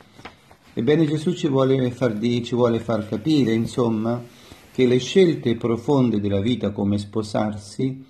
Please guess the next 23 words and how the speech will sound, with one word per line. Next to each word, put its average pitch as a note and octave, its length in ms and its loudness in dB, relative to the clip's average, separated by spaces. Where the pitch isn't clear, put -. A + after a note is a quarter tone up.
sono D3 320 4
un B2 100 4
dono A#2+ 240 2
di G#2+ 220 0
Dio C3+ 300 0
che A#2 120 -2
non A#2+ 140 2
bisogna B2+ 480 0
cambiarle A2+ 640 0
secondo G#2 420 -2
i G2 60 -2
sentimenti. F#2+ 880 -8
Gesù A2+ 380 -2
ripudia A#2 580 2
la G2+ 140 0
pratica, G#2 880 -4
appunto, G#2 760 0
non A2+ 160 -4
accetta A2+ 720 -2
la G#2+ 160 -4
pratica A#2+ 500 0
di G#2 140 0
ripudiare G#2+ 920 -2